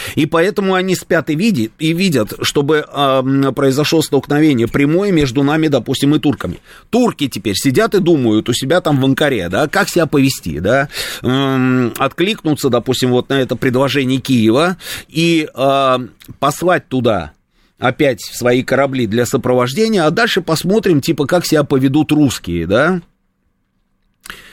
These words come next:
Или же все-таки не рисковать? Потому что если вдруг, если вдруг, то это же, это же, ну, это война. <laughs> Это же война получается. Воевать с Россией не хотят.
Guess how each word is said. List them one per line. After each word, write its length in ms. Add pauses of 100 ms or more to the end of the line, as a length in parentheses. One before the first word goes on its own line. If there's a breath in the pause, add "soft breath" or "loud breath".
(260 loud breath)
Или 220
же 160
все-таки 480
не 160
рисковать? 800 (960 soft breath)
Потому 420
что 180
если 480
вдруг, 720 (160)
если 340
вдруг, 600
то 160
это 180
же, 180
это 300
же, 480
ну, 180
это 140
война. 460 (320)
<laughs> 420
Это 260
же 120
война 360
получается. 760 (320 loud breath)
Воевать 480
с 60
Россией 340
не 120
хотят. 440